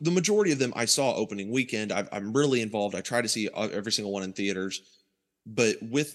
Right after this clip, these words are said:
that knowledge, like, my kid is definitely going to have time where he's going to, to go and see these movies. And he's, he's sitting on the couch and he's like, "She-Hulk, She-Hulk." Like, when the She-Hulk show came out, he wanted to watch the episodes with me.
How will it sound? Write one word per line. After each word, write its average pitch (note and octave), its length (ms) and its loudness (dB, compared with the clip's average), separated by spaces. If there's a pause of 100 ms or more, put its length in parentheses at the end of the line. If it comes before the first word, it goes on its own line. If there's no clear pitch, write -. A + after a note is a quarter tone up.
that G#2+ 280 -4
knowledge, A#2 420 -2
like, F#2 260 -6 (120)
my A2+ 260 -4
kid B2 480 -2 (120)
is G#2+ 160 -6
definitely G2+ 340 -4
going F#2 260 -6
to G#2 100 -6
have F2+ 220 -4
time F2+ 300 -6
where F#2 160 -6
he's F#2+ 240 -6
going F#2 280 -6
to, F#2+ 240 -2 (420)
to A2 100 -4
go A2+ 160 2
and A#2+ 80 -2
see D#3+ 120 2
these C3 180 4
movies. F2+ 400 -4
And G#2 180 -4
he's, G#2 300 -4 (200)
he's G#2 200 0
sitting A2+ 180 0
on A2+ 100 -2
the A2+ 60 -4
couch C#3+ 240 0
and G#2+ 80 -4
he's G2+ 140 -6
like, G2 400 -2 (260)
"She-Hulk, F3+ 480 4
She-Hulk." E3+ 440 4
Like, G#2+ 260 -4
when A2+ 220 -2
the A2 60 0
She-Hulk A#2 400 0
show G#2 280 -2
came G2+ 260 -4
out, G#2+ 240 -4
he A#2+ 120 -2
wanted A#2+ 240 -2
to A#2+ 60 -2
watch A#2+ 260 -4
the A#2 120 0
episodes F#2+ 300 -4
with F2+ 160 -8
me. F2 160 -10